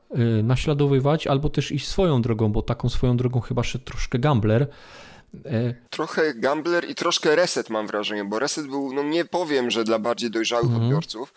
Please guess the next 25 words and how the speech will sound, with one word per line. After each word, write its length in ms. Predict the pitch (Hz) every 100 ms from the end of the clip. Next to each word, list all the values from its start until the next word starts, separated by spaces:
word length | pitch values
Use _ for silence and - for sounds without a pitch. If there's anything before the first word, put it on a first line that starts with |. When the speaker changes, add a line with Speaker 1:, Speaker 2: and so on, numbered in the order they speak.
| - - - -
Speaker 2:
ale 200 | 113 117
był 160 | 113 139
trochę 540 | - 135 131 - 117
bardziej 760 | 117 127 120 113 123 123 120 120 _ _ _ _ _ _ _ _ _ _
hardkorowy, 760 | - 120 - - 113 117 110
byśmy 260 | 110 117 120
teraz 200 | 120 117
powiedzieli, 600 | - 262 113 120 135 165
mniej 800 | 143 139 139 139 147 143 147 147 - - - - _ _ 117
bezkompro-, 440 | 143 - 131 135
może 200 | 123 123
bardziej 280 | 123 151 127
bezkompromisowy 1040 | 123 - 123 - - 127 - 123 - 107 90
w 40 |
ten 120 | 113
Speaker 1:
Mhm. 200 | 107 113
Speaker 2:
sposób. 200 | 135 - - _
To 120 | - 277
znaczy 200 | 131 -
pozwalał 360 | 113 143 147
sobie 260 | 127 135 127
na 100 | 127
więcej 400 | 139 139 - 120
aniżeli, 640 | 117 113 110 117 113 110
aniżeli 520 | 85 110 98 113 107